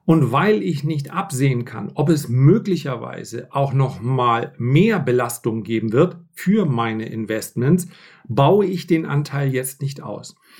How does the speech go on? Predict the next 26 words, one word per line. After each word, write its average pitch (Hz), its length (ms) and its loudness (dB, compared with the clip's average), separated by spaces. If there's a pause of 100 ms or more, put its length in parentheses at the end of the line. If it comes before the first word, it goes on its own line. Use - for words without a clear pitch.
(200)
Um 202 240 4
aber 160 280 -2
den 135 220 -2
Anteil 135 480 -4
konstant 175 640 -4
zu 147 180 -4
halten, 120 340 -6
muss 147 400 2
ich - 240 -12
derzeit, 135 600 -2
und 139 100 -16
mach 107 300 -6
das - 240 -12
auch 107 180 -10
sehr 101 220 -8
gerne, 131 480 -2
in 208 280 4
fallende 190 680 0
Kurse 160 420 0
hinein 135 680 2
immer 185 280 4
mal 156 320 0
wieder 143 240 2
meine 127 260 0
Positionen 120 720 -4
ausbauen. - 680 -8